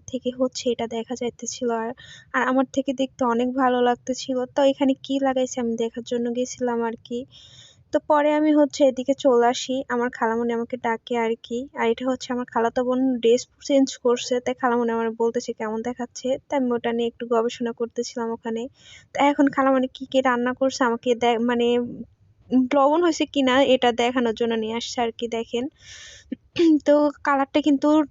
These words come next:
তরকারির অনেক লাল গাঢ় হয়ে আসছিল, মনে হচ্ছে যে দেখে অনেক ঝাল হয়েছে, তাই না? কিন্তু ততটা ঝাল ছিল না আর কি এটাতে,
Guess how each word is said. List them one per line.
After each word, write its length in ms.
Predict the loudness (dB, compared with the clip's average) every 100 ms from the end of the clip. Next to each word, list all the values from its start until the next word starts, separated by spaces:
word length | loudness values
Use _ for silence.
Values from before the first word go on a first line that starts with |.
| 0
তরকারির 440 | 0 2 2 4
অনেক 300 | 4 4 2 0 0
লাল 300 | 2 4 2
গাঢ় 320 | 2 2 4 2
হয়ে 280 | 2 2 0
আসছিল, 440 | -2 -6 -6 -2 -2 0
মনে 220 | 2 4
হচ্ছে 260 | 2 2 0
যে 120 | 0
দেখে 240 | 0 0 0
অনেক 220 | -2 -2 -4
ঝাল 260 | -2 0 0
হয়েছে, 280 | -2 -4 -6
তাই 180 | -4
না? 120 | -4 -6 -6
কিন্তু 260 | -4 0 2 2 0
ততটা 400 | 0 0 0 -2 -2
ঝাল 280 | 0 0 -2 -4
ছিল 260 | -4 0 0
না 120 | 0
আর 120 | -4 -8 -8
কি 140 | -8 -8 -12 -20 -20 _
এটাতে, 400 | -2 0 -2 0